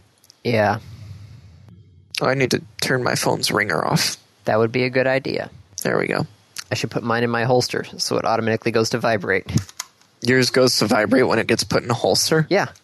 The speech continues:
Speaker 2: Sweet.
Speaker 1: When it gets, when it gets taken out of the holster, it automatically starts to ring like normal. But when it's in the holster, all it does is vibrate.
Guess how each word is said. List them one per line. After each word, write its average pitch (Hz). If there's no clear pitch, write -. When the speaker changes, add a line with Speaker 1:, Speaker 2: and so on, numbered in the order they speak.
Speaker 2:
Sweet. -
Speaker 1:
When 143
it 156
gets, -
when 151
it 139
gets 156
taken 170
out 147
of 190
the 156
holster, 120
it 98
automatically 131
starts 117
to -
ring 117
like 107
normal. 117
But 117
when 117
it's 113
in 165
the 143
holster, 110
all 113
it 107
does 117
is 117
vibrate. 104